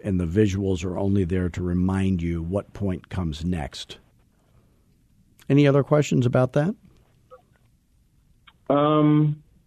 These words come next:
Speaker 2: no. So just to, actually, yes. So the expired list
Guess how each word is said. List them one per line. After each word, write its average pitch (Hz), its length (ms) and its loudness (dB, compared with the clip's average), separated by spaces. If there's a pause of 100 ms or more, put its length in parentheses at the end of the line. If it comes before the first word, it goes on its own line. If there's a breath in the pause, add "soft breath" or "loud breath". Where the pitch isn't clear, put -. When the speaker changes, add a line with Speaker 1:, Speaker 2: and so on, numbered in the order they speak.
(100)
Speaker 2:
no. 139 440 4
So 151 200 4
just 151 320 0
to, 185 340 2 (400)
actually, 160 340 2
yes. 98 160 2 (420)
So 139 60 2
the 135 80 4
expired 165 580 0
list 156 260 4